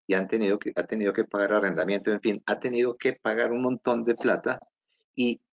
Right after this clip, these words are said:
para pagar esos gastos no dispone de la facturación que ya hizo,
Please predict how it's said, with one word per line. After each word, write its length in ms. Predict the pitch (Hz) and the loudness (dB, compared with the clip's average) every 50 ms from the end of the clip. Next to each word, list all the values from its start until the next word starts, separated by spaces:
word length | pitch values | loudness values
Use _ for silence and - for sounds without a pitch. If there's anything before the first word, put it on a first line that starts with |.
| _ - | _ 0
para 240 | 110 101 98 98 - | 2 2 2 2 2
pagar 540 | 107 95 104 120 131 143 156 - - - _ | 2 4 6 6 6 4 4 0 -6 -6 _
esos 380 | - 127 123 - 147 139 135 | 0 0 0 0 0 -2 0
gastos 540 | 139 135 127 117 - - - 147 139 - - - | 2 2 2 2 0 -2 -6 -6 -6 -8 -8 -4
no 180 | 98 104 110 | -2 0 2
dispone 640 | 127 131 - - _ - 139 131 131 135 135 - - | 2 0 -2 -2 _ 2 2 4 2 0 -2 -2 0
de 100 | 98 98 | 0 2
la 140 | 95 95 - | 2 2 2
facturación 560 | 107 90 - - 95 90 87 - 107 98 92 | 0 0 2 2 2 2 2 2 0 -4 -2
que 160 | - - 113 | 0 0 2
ya 160 | 110 113 110 | 4 4 6
hizo, 340 | 113 117 107 - - - - | 6 4 4 0 -4 -12 -16